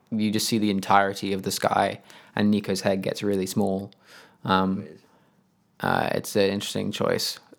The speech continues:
Speaker 1: Um, the best thing about this game is that you ha-, if you click R three when you're walking, you can look behind you. And that doesn't sound like a big deal,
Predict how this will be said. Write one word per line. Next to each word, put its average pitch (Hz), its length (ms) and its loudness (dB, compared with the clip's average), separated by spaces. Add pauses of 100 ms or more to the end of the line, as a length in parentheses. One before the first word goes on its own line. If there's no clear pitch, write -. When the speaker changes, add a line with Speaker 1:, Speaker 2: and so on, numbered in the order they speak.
(140)
Speaker 1:
Um, 50 420 0
the 123 100 2
best 160 300 4
thing 101 360 -2
about 104 220 4
this 101 100 -6
game 98 480 0
is 101 200 0
that - 280 0 (600)
you 107 160 2
ha-, 104 320 4
if - 120 -4
you 113 120 0
click - 340 2
R 117 140 6
three 117 240 2
when 104 160 4
you're 101 100 2
walking, 110 380 2
you 127 120 0
can 107 180 0
look 104 120 -2
behind 110 360 0
you. 160 200 -2 (480)
And 110 60 2
that 113 80 4
doesn't 156 240 0
sound 135 420 2
like 160 180 0
a 165 40 -2
big 165 200 -2
deal, 175 320 -2